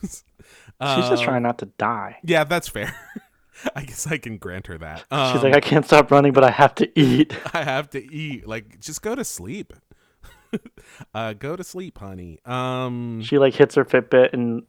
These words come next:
Speaker 1: it's like, "You're gonna burn X amount of calories while you sleep, so you should probably eat."
Speaker 2: It's like when you play Nintendo Wii, and it's like, "You should take a fifteen minute
Speaker 1: <laughs>
Speaker 2: break."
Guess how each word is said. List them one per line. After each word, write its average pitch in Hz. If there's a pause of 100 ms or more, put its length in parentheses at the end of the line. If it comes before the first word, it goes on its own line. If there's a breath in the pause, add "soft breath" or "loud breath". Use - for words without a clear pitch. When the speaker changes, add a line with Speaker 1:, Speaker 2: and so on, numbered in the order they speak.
Speaker 1:
it's -
like, 117
"You're 127
gonna 151
burn 131
X -
amount 117
of 113
calories 104 (140)
while 110
you 110
sleep, 107 (140)
so -
you 127
should -
probably 110
eat." - (320)
Speaker 2:
It's 127
like 139
when 139
you 131
play 127
Nintendo 110 (100)
Wii, 95
and 95
it's 90
like, 82 (380)
"You 113
should -
take 131
a -
fifteen 123
minute 107
Speaker 1:
<laughs> -
Speaker 2:
break." -